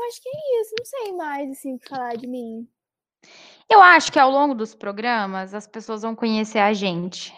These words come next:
Speaker 2: assim,
Speaker 1: É.
Speaker 2: as nossas várias facetas, que a gente também é tipo aquele filme Fragmentados, várias personalidades, uma pessoa só.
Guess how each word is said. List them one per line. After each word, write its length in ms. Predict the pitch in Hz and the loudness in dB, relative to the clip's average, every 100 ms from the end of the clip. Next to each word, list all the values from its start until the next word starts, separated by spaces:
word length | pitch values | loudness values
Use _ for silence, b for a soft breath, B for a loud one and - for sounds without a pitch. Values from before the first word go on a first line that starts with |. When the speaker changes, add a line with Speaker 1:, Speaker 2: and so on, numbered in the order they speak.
| - - | -12 -8
Speaker 2:
assim, 440 | 196 - 196 190 | -6 -2 0 0
Speaker 1:
É. 40 | |
Speaker 2:
as 120 | 185 190 | 0 2
nossas 360 | 202 214 202 | 4 4 4
várias 380 | 190 190 196 196 | 6 6 6 4
facetas, 560 | - 214 - 196 196 190 | 2 2 4 2 2 2
que 100 | 240 | 4
a 40 | |
gente 180 | 240 247 | 4 4
também 300 | 262 247 247 | 4 6 4
é 60 | |
tipo 140 | 247 - | 2 0
aquele 260 | 294 302 285 | 2 4 2
filme 280 | - 262 | 4 4
Fragmentados, 960 | 254 - 254 254 254 254 196 160 170 - - | 4 2 2 4 4 4 4 4 0 -6 2
várias 300 | 208 233 240 | 4 4 4
personalidades, 840 | 262 254 254 247 226 196 202 220 | 4 4 2 2 4 6 6 6
uma 140 | 233 | 4
pessoa 320 | 226 233 - - | 4 -2 2 2
só. 460 | - 196 - _ | 4 0 0 _